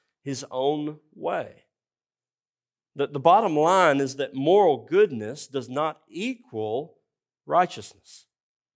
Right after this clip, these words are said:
It does not equal righteousness before God. In fact, you lack on your own, apart from salvation in Christ, you lack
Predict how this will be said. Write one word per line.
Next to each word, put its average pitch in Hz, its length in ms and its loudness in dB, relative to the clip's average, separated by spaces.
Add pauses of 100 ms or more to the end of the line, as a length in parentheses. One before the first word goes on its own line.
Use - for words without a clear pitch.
(880)
It - 180 -16
does 156 160 -8
not 196 160 2
equal 196 420 -2
righteousness 156 760 -2
before 151 320 -10
God. 170 320 4
In 120 100 -6
fact, 190 400 0 (240)
you 208 360 -6
lack 185 480 4
on 160 260 -4
your 160 180 -8
own, 170 220 0
apart 175 400 -2
from 135 300 -6
salvation 131 720 -6
in 233 260 0
Christ, 113 540 -10
you 202 260 -8
lack 165 640 -2